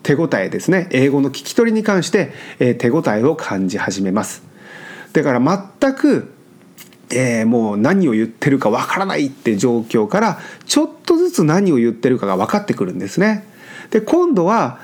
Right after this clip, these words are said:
そのちょっとずつ何を言ってるかが分かってくると、自分もですね、相手との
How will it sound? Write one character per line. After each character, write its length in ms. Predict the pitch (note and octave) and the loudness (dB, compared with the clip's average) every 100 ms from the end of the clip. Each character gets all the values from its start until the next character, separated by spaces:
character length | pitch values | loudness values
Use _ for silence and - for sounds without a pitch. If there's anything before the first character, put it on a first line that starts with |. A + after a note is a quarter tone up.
| - - - - | -20 -20 -20 -6
そ 160 | - | 0
の 140 | G3 F#3+ | 2 0
ち 180 | F#3+ B3+ | 0 -2
ょ 40 | |
っ 80 | B3 | 0
と 120 | D4 | 0
ず 160 | D#4 D4+ | 0 2
つ 100 | E3 | 2
何 240 | F3 F#3+ | 2 2
を 20 | C3 | 2
言 80 | |
っ 40 | A#2 | 0
て 120 | C3+ | 0
る 80 | C3+ | 0
か 100 | A2 | 0
が 120 | G2+ | 0
分 180 | G2+ G2+ | 0 0
か 80 | G3+ | -2
っ 140 | G3+ | -2
て 100 | - | -4
く 120 | - | 0
る 120 | G3+ F#3+ | -2 0
と、 380 | A3+ G3+ A2+ - - - - | 2 0 -2 -10 -18 -16 -2
自 140 | D3+ A#3 | 2 4
分 200 | F4 F#4 | 2 2
も 100 | D#4 | 0
で 120 | C#3 | 0
す 80 | A2+ | 0
ね、 260 | G#2+ F#2 - - - | -2 -4 -12 -20 -8
相 280 | - F#3 B3+ | 0 2 2
手 200 | B3+ E4 | 2 0
と 360 | C#4 - - D#3 | -2 -4 0 2
の 220 | C3 G2 | 2 -2